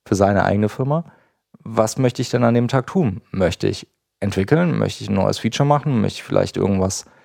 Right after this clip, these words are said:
daran arbeiten? Möchte ich vielleicht Marketing machen, um mein Produkt weiter nach vorne zu treiben? Muss ich mich vielleicht um Backend-Sachen kümmern? Ist der Server irgendwie umgefallen? Oder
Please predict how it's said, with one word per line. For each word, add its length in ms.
daran 320
arbeiten? 640
Möchte 220
ich 80
vielleicht 340
Marketing 460
machen, 360
um 80
mein 200
Produkt 320
weiter 180
nach 140
vorne 240
zu 140
treiben? 340
Muss 260
ich 80
mich 180
vielleicht 360
um 100
Backend-Sachen 640
kümmern? 460
Ist 380
der 100
Server 360
irgendwie 260
umgefallen? 680
Oder 600